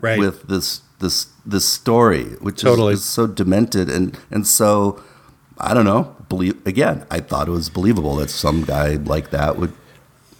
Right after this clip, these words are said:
Speaker 2: wanna tell that, even though it totally ruined Colin's life and now he's a convicted felon.
Speaker 1: Well, e-, e-, exactly. I think that, I mean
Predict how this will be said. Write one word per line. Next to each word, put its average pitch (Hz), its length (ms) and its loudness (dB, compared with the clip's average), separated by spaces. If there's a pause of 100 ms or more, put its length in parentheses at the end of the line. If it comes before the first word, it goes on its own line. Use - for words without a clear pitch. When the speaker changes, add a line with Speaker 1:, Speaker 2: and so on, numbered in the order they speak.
(360)
Speaker 2:
wanna 78 200 -2
tell 113 280 2
that, 71 280 -4
even 110 220 0
though 107 140 0
it 107 100 -6
totally 110 300 0
ruined 90 440 -2 (220)
Colin's 80 400 -2
life 95 320 0
and 80 80 -2
now 76 160 -2
he's 76 140 -6
a 82 40 -8
convicted 71 460 -6
felon. 50 280 -6 (360)
Speaker 1:
Well, 196 260 2 (380)
e-, 170 60 -4
e-, 165 40 -4 (220)
exactly. 143 840 0
I 120 60 2
think 175 320 -2
that, 151 240 2 (300)
I 143 80 -4
mean 143 400 -2